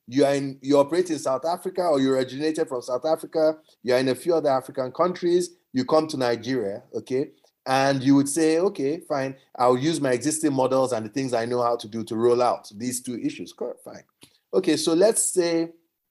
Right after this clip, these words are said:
you're M T N and you come to discover that there is no retail footprint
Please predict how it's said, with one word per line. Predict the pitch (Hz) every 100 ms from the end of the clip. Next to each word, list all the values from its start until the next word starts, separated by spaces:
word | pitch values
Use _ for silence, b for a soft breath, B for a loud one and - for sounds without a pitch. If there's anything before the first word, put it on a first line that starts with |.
| -
you're | 127 127 -
M | 160
T | 156 147
N | 117 120 123
and | - 131
you | 135
come | 165 180 185
to | 147
discover | 127 123 - 143 127
that | 117 117 - _ _ _ _ _ _
there | 117 135
is | 135 113
no | 127 143 160 165 165 160 160 - _ _ _ _ _ -
retail | 113 151 160 - 160 160
footprint | 156 - 165 165 139 131 131 -